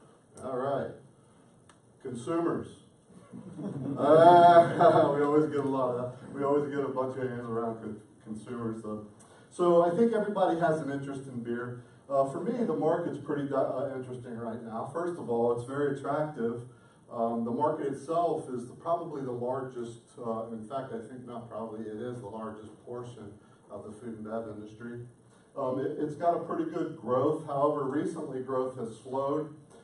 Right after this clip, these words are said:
or become, fl-, uh, uh, uh, you know, in this, into the small single digits. Uh, that's for brew overall, or for alcoholic beer overall, but there's a kind of an interesting dynamic that I wanna talk about, and that's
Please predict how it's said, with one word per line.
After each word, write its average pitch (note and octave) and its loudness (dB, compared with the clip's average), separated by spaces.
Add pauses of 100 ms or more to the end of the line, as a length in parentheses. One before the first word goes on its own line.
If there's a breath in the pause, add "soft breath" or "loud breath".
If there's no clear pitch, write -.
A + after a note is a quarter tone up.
(100 loud breath)
or B2+ -2
become, B2+ -4
fl-, - -8
uh, A2+ -6
uh, A#2 -4
uh, A#2 -8 (140)
you B2+ -12
know, A2+ -8 (120)
in B2+ -12
this, B2 -10
into B2+ -12
the A2 -12
small C3+ -8
single B2+ -10
digits. B2 -10 (1040 loud breath)
Uh, B2+ -2
that's G3+ -2
for D#3+ -4
brew D#3 2
overall, A#2+ -2
or A2+ -10
for A#2 -8
alcoholic B2 -8
beer C3 -6
overall, - -4
but B2+ -4 (800)
there's D3 -4
a - -10
kind G#3+ -2
of D#3 -6
an D#3+ -6
interesting D#3 -8
dynamic B2+ -6
that A#2+ -10
I B2 -8
wanna A2+ -10
talk C#3 -6
about, G#2 -10
and G#2 -14
that's B2+ -10